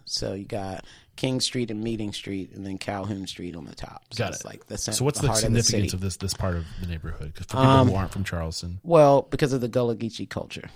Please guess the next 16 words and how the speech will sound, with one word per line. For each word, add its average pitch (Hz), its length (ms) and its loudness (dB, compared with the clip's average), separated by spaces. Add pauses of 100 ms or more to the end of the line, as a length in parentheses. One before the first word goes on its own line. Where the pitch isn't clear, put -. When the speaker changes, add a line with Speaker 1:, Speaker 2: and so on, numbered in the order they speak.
(120)
Speaker 2:
Okay. 110 80 -8
Speaker 1:
Like, 117 200 -2
my 110 120 -2
family, 113 540 -4
we're, 110 240 -6
we're 110 160 -6
Gullah 107 260 -6
Geechee, 104 480 -8
and 101 100 -8
my 98 100 -8
family 113 240 -2
Speaker 2:
What's 104 80 -2
that 101 140 2
Speaker 1:
grew 117 100 0
Speaker 2:
mean? - 80 -2
Speaker 1:
up. - 160 -8